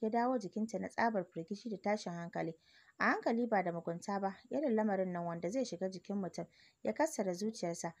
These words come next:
ya ringa zuwar mata a nufinsa na ya hura ta, a nufinsa na ya ringa kwaɗaita mata haka a kullum,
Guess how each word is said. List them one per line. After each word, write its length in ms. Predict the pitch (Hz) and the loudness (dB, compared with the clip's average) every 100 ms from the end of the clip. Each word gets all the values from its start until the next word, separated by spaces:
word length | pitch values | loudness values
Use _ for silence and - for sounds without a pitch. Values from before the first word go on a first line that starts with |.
| - _ | -20 _
ya 100 | - | 2
ringa 220 | 277 415 269 | 2 4 4
zuwar 200 | 226 220 | 6 4
mata 240 | 233 240 | 4 2
a 60 | - | 0
nufinsa 540 | 196 220 190 - 175 - | 0 0 -2 -2 -6 -2
na 100 | 208 | 0
ya 100 | 240 | 0
hura 360 | 180 185 175 170 | 0 0 0 0
ta, 160 | 165 - - - | -4 -8 -20 -10
a 100 | - 208 | 0 2
nufinsa 400 | 359 311 220 220 | 4 2 2 2
na 80 | 247 | 4
ya 100 | 247 | 4
ringa 280 | 214 214 180 | 2 0 0
kwaɗaita 480 | - - 175 196 | -2 0 0 0
mata 320 | 202 208 175 - | 0 0 -2 -4
haka 280 | 196 226 - | -4 -2 0
a 80 | 156 | -2
kullum, 380 | - 185 185 | 0 2 2